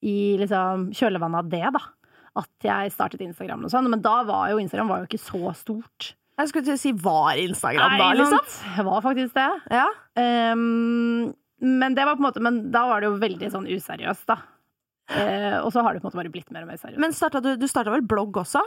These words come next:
Speaker 1: Ja.
Speaker 2: Ja.
Speaker 1: Det gjorde jeg.
Speaker 2: Så du kjørte på med de to tinga
Speaker 1: Mm.
Speaker 2: etter no-, Hele Norge Baker?
Speaker 1: Ja.
Speaker 2: Men var det på en måte sånn bevisst greie?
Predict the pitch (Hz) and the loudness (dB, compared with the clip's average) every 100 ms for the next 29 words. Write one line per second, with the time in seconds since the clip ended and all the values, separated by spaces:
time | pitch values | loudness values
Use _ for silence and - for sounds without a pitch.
0 | - - 233 - _ - 220 - - 233 | -2 -2 -2 -2 _ -2 0 -2 -6 0
1 | 208 185 - - _ - 285 294 - 277 | 0 -2 -8 -20 _ -8 -2 0 2 0
2 | - 220 254 208 226 233 214 254 196 220 | 0 0 0 0 -2 0 0 2 2 2
3 | 214 240 - 196 202 190 196 214 180 175 | 0 -4 -2 0 2 2 2 2 0 -2
4 | 175 170 156 160 180 180 156 214 349 208 | 0 0 2 0 0 -2 0 0 -2 -2
5 | 202 - _ _ _ _ _ - 262 269 | -4 -6 _ _ _ _ _ -2 2 4
6 | 262 240 254 220 220 220 214 190 - - | 4 2 2 0 0 0 -2 -2 -6 -8
7 | - 220 190 170 156 | -4 0 0 0 0